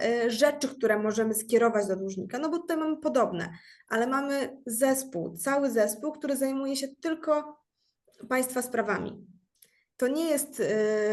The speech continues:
nie, to nie odrywa od pracy wierzyciela czy pracownika wierzyciela, po prostu my się tym zajmujemy. Ustawiamy proces, wiemy, kiedy co wysłać, kontaktujemy się z tym dłużnikiem.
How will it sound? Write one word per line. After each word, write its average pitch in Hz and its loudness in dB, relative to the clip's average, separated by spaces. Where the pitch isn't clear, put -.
nie, 240 0
to 262 0
nie 269 4
odrywa 277 4
od - -2
pracy 220 0
wierzyciela 226 4
czy - -14
pracownika 226 2
wierzyciela, 202 0
po 330 -2
prostu 302 0
my 254 0
się 254 0
tym 220 -4
zajmujemy. 208 0
Ustawiamy 254 0
proces, 220 0
wiemy, 247 0
kiedy 196 0
co 214 0
wysłać, 196 -4
kontaktujemy 247 0
się 202 0
z - -10
tym 202 0
dłużnikiem. 208 -2